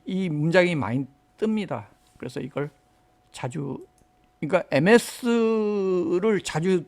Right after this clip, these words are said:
들어가 보시면 이 단넷에 관련된 다큐멘트가 자주 보입니다. 근데 이거 관련해서 에러가 많이 나-, 납니다. 그래서 이걸 항상 체크를 해주시고 이거는 지금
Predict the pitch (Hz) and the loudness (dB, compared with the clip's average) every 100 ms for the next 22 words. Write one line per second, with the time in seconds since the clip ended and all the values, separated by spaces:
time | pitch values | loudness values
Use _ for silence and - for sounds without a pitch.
0 | _ - 185 180 170 - - 135 175 151 | _ 2 2 2 -2 -2 -2 0 0 0
1 | 165 117 113 _ _ - 151 143 - _ | 0 -2 -8 _ _ -2 0 0 -4 _
2 | _ _ _ _ - 160 180 214 233 226 | _ _ _ _ -6 0 2 6 6 6
3 | 220 202 - 147 156 175 175 156 151 - | 8 8 6 2 4 4 2 0 0 -2
4 | 131 - 156 127 151 139 123 - _ - | -4 -4 -4 -4 -4 -4 -4 -10 _ -8
5 | 147 143 131 120 110 104 101 _ _ _ | -2 0 0 -2 -4 -10 -16 _ _ _
6 | _ _ _ _ - 135 143 147 147 175 | _ _ _ _ -10 -4 -2 0 0 0
7 | 175 220 220 - - 151 175 160 143 180 | 6 10 10 8 0 2 4 4 4 4
8 | 185 - - 120 120 143 120 110 110 - | 2 0 -4 -2 0 0 0 -2 -6 -12
9 | - _ _ 131 107 113 - - - 131 | -20 _ _ -8 -4 -4 -6 -16 -8 -4
10 | 143 139 - - _ _ 143 127 117 _ | -2 -2 -6 -20 _ _ -4 -4 -4 _
11 | _ _ _ 180 160 147 - _ _ - | _ _ _ -12 -8 -8 -10 _ _ -12
12 | - - 165 135 135 - - - 139 143 | -12 -10 -8 -8 -10 -14 -14 -8 0 4
13 | 208 190 - 175 | 4 4 -2 -4